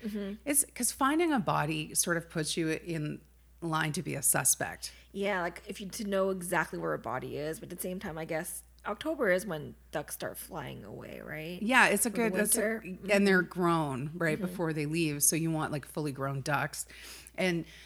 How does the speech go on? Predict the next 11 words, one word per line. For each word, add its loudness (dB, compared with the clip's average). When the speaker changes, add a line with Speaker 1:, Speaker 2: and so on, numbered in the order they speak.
Speaker 2:
ducks 2
apparently, -4
according -4
to -4
the -4
duck -4
hunting -2
expert -4
I 0
spoke -4
to, -4